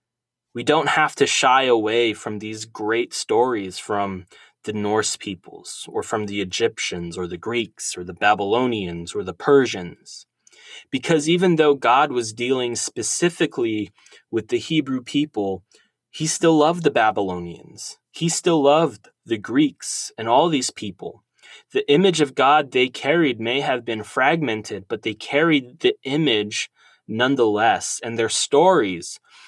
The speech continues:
even though it was in a twisted way, their stories still touched on the transcendent truths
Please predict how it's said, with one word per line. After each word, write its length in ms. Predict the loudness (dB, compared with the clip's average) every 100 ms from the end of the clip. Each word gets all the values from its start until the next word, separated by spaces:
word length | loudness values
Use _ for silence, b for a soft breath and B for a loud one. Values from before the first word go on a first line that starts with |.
| b
even 320 | 0 2 2 2
though 420 | 4 6 6 4
it 100 | 2
was 240 | 2 2
in 320 | 2 2 0 -8 b b -8
a 60 | -8
twisted 580 | -4 4 4 4 0 2
way, 320 | 0 2 0
their 160 | 0
stories 640 | -4 -2 2 4 4 2 -2
still 380 | -4 4 4 4
touched 520 | 0 0 0 -4 -8 B B -2
on 160 | -2
the 80 | 0
transcendent 920 | -2 -2 0 0 -2 0 2 0 0
truths 640 | -4 2 4 4 0 -8